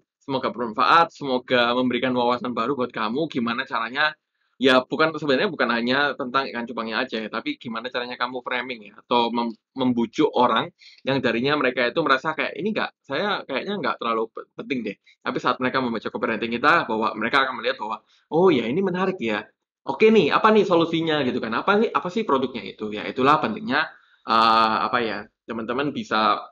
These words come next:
mengetahui lah ya target pasarnya siapa, dan kamu bisa sesuaikan kalimatnya sehingga bisa lebih persuasif ya. Itu aja teman-teman dari saya. Eh, jika teman-teman di sini suka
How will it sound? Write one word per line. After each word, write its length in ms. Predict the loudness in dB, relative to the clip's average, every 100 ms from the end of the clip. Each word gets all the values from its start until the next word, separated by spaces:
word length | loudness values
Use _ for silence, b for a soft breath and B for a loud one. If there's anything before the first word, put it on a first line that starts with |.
| -6
mengetahui 480 | 0 2 4 4 2
lah 160 | 0
ya 120 | -4 -6 _
target 240 | -10 -8 -8
pasarnya 320 | -6 -4 -2 -2
siapa, 400 | 0 4 4 0 _ _ 0
dan 160 | 0
kamu 160 | 2 -4
bisa 240 | -4 -6
sesuaikan 480 | -8 -8 -4 -4 -4
kalimatnya 480 | -2 -2 -2 -4 -4
sehingga 320 | -2 -2 0
bisa 320 | -2 -2 -2
lebih 240 | -2 -4 -10
persuasif 560 | -16 _ -20 _ _ -6
ya. 160 | 0 0 -2 _ b b _
Itu 160 | 4 6
aja 160 | 8 6
teman-teman 320 | 4 2 2
dari 160 | 0
saya. 400 | 2 2 4 4 2 _ _
Eh, 460 | -2 2 4 2 -2 _ _
jika 240 | -4 0
teman-teman 400 | 0 -2 -4 -4
di 80 | -4
sini 320 | -4 -4 -4
suka 320 | -6 0 2